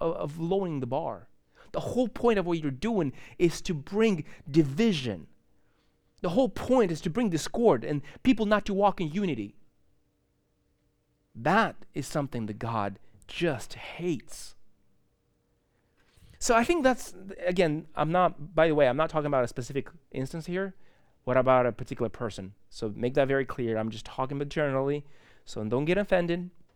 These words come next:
you know, if the shoe fits, you know what I mean? Like, <laughs> but what I'm trying to tell you is that we have to take these things seriously. Ananias and Sapphira, they're New Testament people.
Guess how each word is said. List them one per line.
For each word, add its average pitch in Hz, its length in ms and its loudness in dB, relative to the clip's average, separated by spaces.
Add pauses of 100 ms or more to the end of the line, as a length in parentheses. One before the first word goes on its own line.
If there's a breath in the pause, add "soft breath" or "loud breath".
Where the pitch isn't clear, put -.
(560)
you 120 100 -2
know, 120 240 2
if 123 140 -2
the 120 80 -2
shoe 127 160 -4
fits, 127 340 -4
you 123 80 -4
know 117 60 -2
what 120 60 0
I 127 40 -2
mean? 139 200 -4 (320 soft breath)
Like, 123 540 6 (520 soft breath)
<laughs> - 580 -18
but 165 160 6
what 170 140 4
I'm 165 100 -2
trying 190 320 -6
to - 40 -16
tell 175 340 -2
you 113 500 -4
is 135 280 -6
that 139 220 -4
we 147 140 -4
have 147 340 -10
to 143 80 -18
take 135 200 -10
these 117 160 -10
things 113 200 -12
seriously. 104 600 -14 (1000 soft breath)
Ananias 214 800 4
and 156 100 -4
Sapphira, 170 640 0 (1120 soft breath)
they're 160 320 6
New 214 260 4
Testament 151 720 -2
people. 104 500 -8